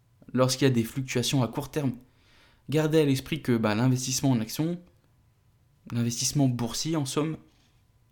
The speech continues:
on est là pour du long terme. Cinq,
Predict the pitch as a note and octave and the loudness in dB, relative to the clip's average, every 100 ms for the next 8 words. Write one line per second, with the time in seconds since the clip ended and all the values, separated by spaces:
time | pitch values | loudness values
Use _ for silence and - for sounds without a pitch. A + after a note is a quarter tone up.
0 | - _ - A#2+ B2+ C3+ D3 A#2+ A#2 C#3 | -20 _ -6 0 4 4 2 -2 -2 0
1 | E3 F#3+ F3 A2+ - _ _ _ _ - | 0 0 0 0 -6 _ _ _ _ -8
2 | - B2 B2 B2+ | -2 0 0 -4